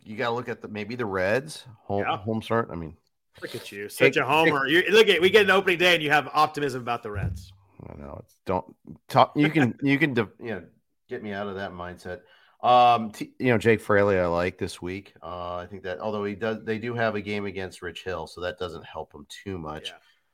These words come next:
Speaker 1: Uh, Benson's a guy that, you know, late, late, late, late guy, but, uh, although not so
Speaker 2: He
Speaker 1: late, he got taken in our draft.
Speaker 2: He went in the twenty-first round in mine. I couldn't, uh, couldn't believe
Speaker 1: Went,
Speaker 2: that one.
Speaker 1: like,
Speaker 2: That was, that was
Speaker 1: twenty-fourth or
Speaker 2: early.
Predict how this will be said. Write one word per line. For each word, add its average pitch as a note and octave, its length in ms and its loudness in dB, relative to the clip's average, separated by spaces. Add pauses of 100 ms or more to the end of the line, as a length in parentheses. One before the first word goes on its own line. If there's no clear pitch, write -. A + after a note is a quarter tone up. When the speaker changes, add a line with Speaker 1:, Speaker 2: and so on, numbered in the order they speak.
(120)
Speaker 1:
Uh, G2+ 200 2
Benson's C3 560 2
a C3 60 2
guy A#2+ 340 6
that, G#2+ 300 4
you G2+ 80 -6
know, E2+ 160 -4
late, F#2+ 340 -2 (100)
late, A2+ 340 0
late, G#2 240 0
late G2+ 280 -2
guy, G2+ 300 4
but, E2+ 480 -2
uh, E2+ 280 0 (240)
although B2+ 220 10
not E3+ 240 6
so G#3 160 8
Speaker 2:
He A2 60 8
Speaker 1:
late, F#2 160 4
he B2+ 100 4
got D#3 180 8
taken C#3 380 6
in F2 120 2
our F#2 140 4
draft. D#2+ 420 -4 (580)
Speaker 2:
He D#3 200 -8
went G#3+ 80 -4
in E3 60 -12
the D3+ 60 -10
twenty-first D3+ 540 -8
round D3 220 -2
in G#2 80 -10
mine. F#2 180 -14
I G#2 60 -14
couldn't, A#2+ 320 -10
uh, A2 160 -4
couldn't A#2+ 220 -10
believe G#2 240 -8
Speaker 1:
Went, A2 100 -4
Speaker 2:
that G#2+ 80 -2
one. A#2 100 -6
Speaker 1:
like, - 20 -8
Speaker 2:
That A2 80 -6
was, A#2+ 180 0
that B2 140 -4
was C3+ 100 0
Speaker 1:
twenty-fourth - 20 -8
or G2 100 -4
Speaker 2:
early. B2 80 0